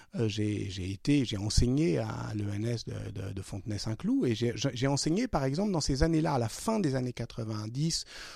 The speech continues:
où, euh, sortait, euh, sur la crise de l'histoire de, euh, de, de Noiriel, le tournant critique, machin.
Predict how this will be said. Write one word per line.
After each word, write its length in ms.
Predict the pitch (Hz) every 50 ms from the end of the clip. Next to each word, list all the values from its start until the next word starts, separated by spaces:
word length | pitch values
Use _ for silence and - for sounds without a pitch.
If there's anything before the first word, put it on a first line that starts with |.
| - -
où, 280 | - 143 139 139 135 123
euh, 100 | 117 107
sortait, 600 | - - 123 - - - - 135 123 120 123 123
euh, 120 | 107 101
sur 180 | - - 123 120
la 80 | 113
crise 280 | 110 - - 127 117 107
de 40 | 107
l'histoire 720 | 107 107 - - - 117 107 107 110 110 110 113 110 104 101
de, 360 | 95 98 98 95 95 95 92 - - - - - - -
euh, 400 | - 117 113 110 101 101 101 104
de, 180 | 104 104 104 104
de 220 | 98 101 113 117
Noiriel, 840 | 117 110 107 107 104 - 113 104 104 107 107 104 104 104 104 107 104
le 240 | 104 104 110 107 -
tournant 300 | - - - 110 104 101
critique, 840 | - - 110 98 - - - 92 92 95 95 98 104 104 104 - - - - - - - - - -
machin. 280 | - - - - 123